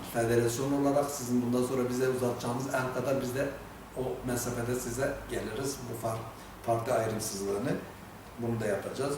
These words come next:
Önümüzde, e, ciddi ciddi projeler yap-, var. Daha sonra, e, biz bunu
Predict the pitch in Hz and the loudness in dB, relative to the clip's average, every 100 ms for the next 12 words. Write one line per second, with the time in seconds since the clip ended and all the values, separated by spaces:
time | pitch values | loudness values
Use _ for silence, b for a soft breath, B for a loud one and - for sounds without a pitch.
0 | - 123 123 120 139 139 - 131 123 120 | 0 0 2 2 2 0 0 0 0 0
1 | 123 135 139 131 131 - 135 127 131 131 | -4 -4 -4 -2 -4 0 2 2 2 2
2 | 123 113 - - - - - 110 113 - | 2 0 -4 -10 -14 -14 -10 -4 -2 0
3 | 117 127 - 127 127 - - - 123 123 | 0 2 2 0 2 0 -4 -4 -2 0
4 | 120 120 120 123 123 127 | 0 -2 -2 -4 -2 -2